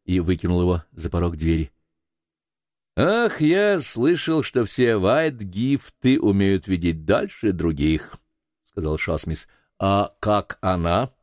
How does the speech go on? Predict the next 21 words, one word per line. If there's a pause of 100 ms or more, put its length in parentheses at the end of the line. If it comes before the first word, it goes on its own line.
(1120)
«Моя
жена
была
честной
женщиной (240)
и
не
занималась
колдовством», — (420)
ответил
Хобден. (500)
«Она
только
понимала
значение
полёта
птиц, (560)
мелькание
падающих
звёзд, (240)
звука